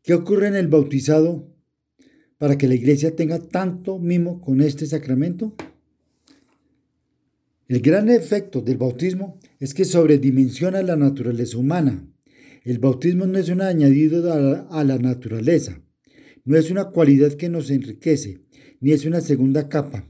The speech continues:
como puede ocurrir con los aprendizajes. Es una perfección de la totalidad de nuestro ser. El bautismo perfecciona al ser sin mudarle, sin introducir ninguna alteración ni añadido.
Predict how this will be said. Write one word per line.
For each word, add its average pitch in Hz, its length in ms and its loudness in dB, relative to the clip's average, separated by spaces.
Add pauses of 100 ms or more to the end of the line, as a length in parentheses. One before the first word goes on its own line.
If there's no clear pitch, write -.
(120)
como 127 280 -2
puede 156 140 6
ocurrir 160 420 -2
con 156 140 -8
los 131 100 -6
aprendizajes. 101 840 -10 (540)
Es 143 240 2
una 185 180 -2
perfección 170 640 -2
de 185 100 2
la 156 160 0
totalidad 131 680 0
de 151 220 -4
nuestro 135 280 -4
ser. 101 380 -8 (1600)
El 120 140 0
bautismo 175 640 0
perfecciona 160 840 -2 (260)
al 127 180 -6
ser 143 240 2
sin 147 260 -4
mudarle, 123 600 -2 (240)
sin 135 240 -2
introducir 131 640 0
ninguna 170 320 -4
alteración 135 580 -2
ni 151 80 0
añadido. 120 560 0